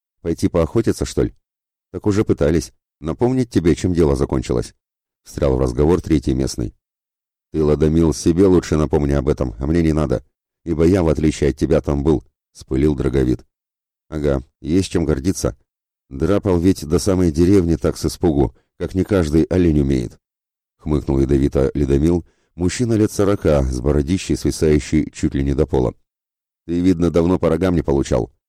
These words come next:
Драговид пьяно насупился. «Смотри, сам не отхвати». Лодомил презрительно хмыкнул. «Тоже мне герой. Как нажрется, так сразу храбрец каких поискать». «Что же ты по трезвой-то молчал, а?» «Да я тебя сейчас...»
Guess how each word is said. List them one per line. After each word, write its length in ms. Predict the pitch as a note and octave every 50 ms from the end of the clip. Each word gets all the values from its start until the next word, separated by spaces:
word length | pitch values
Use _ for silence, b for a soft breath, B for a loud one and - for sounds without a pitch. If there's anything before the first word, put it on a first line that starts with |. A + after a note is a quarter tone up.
| _ _ _ _ _ _ _ _ -
Драговид 460 | C2 C2+ C#2 C2+ D2 E2 G#2 C3 -
пьяно 360 | - - F2+ F#2+ F#2 F2+ E2+
насупился. 580 | D#2+ D2+ - - B1 - C2 - - - - - _ _ _ _ _ _ _ _
«Смотри, 600 | _ - - C#2+ D2 C2+ - - E2 E2+ D2+ - - _
сам 280 | - - F2+ F2+ E2+
не 60 | D#2+ D2
отхвати». 520 | C#2 - - - C#2+ - - - B1 - _ _ _ _ _ _ _ _ _ C2
Лодомил 440 | C2+ C2+ B1 C2 C2+ C#2+ E2+ F2
презрительно 560 | - - D2+ C#2 C2 C#2 D2 C#2+ - C#2 C#2 C2
хмыкнул. 460 | - - C#2+ C2+ - C#2 A#1+ A#1 - _ _ _ _ _ _ _ _
«Тоже 240 | G2 F2+ D2 C#2 C#2+
мне 180 | C2 C2 C2
герой. 380 | B1 C2 E2 E2 D#2 C2 A#1 - _ _ _ _ _ _
Как 180 | - F#2+ - -
нажрется, 520 | F2+ F2+ D2+ E2 F2 G2+ G2 - - D2
так 160 | - D#2+ D2
сразу 280 | - F2 E2+ F#2 E2 E2
храбрец 500 | - - D#2 D#2+ E2 D#2 D#2 D2+ D2 -
каких 300 | - D#2 - - D2 C2+
поискать». 480 | - D2 C#2+ C#2 - - D2 C#2+ - - _ _ _ _ _ _ _ _ _ _ _
«Что 380 | - - - - C3+ C#3 C#3 B2+
же 180 | G#2+ G#2+ G#2+
ты 240 | - - - A#2+ A#2
по 160 | - - G#2
трезвой-то 560 | - - A2+ B2+ B2+ G2+ E2+ E2 D2+ - E2+ D#2
молчал, 460 | D#2 D#2 D#2 D2 - F2 C#2+ C2 D2
а?» 200 | F2+ G2+ G2+ G2 _ _ _ _ _ _ _ _ _ _ _
«Да 200 | - A#1 - D#2
я 220 | D#2 D#2+ F2 F2 D#2
тебя 260 | - E2 D2+ F2+ E2
сейчас...» 480 | - - D#2 - - F#2+ F2+ E2+ -